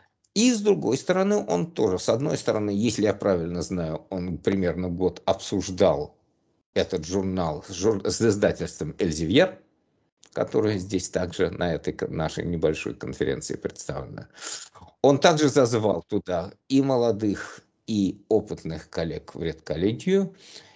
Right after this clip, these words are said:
и потратил первые два-три года, уже когда журнал вышел, и, по-видимому, до этого, на призыв лучших статей в этот журнал от разных коллег. Уже через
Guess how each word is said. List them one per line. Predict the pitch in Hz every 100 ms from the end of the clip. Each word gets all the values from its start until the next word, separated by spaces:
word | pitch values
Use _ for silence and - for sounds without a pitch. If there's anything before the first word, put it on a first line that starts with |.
| _ _
и | 156 185 208 - - -
потратил | 127 127 123 117 117 87 80 _ - _ _
первые | 120 - 113 95 82 78
два-три | 82 92 107 101 - 78
года, | 80 123 180 175 - - - _ _ _ _
уже | 120 104 98
когда | 82 92 85 82
журнал | 76 78 78 76 82
вышел, | 139 160 156
и, | -
по-видимому, | 139 110 98 98 90 80 85
до | 78
этого, | 98 151 156 135
на | 113 117 117 120 131 120 -
призыв | 110 110 98 101 98 92 - _
лучших | 98 101 95 - 82
статей | - 80 - - 131 147 - _
в | - 82 95
этот | 90 80 80
журнал | 80 95 117 135 -
от | 92 90
разных | 82 78 - 69
коллег. | - 71 69 - - _ _ - - -
Уже | - 127 156
через | 147 123 120 - -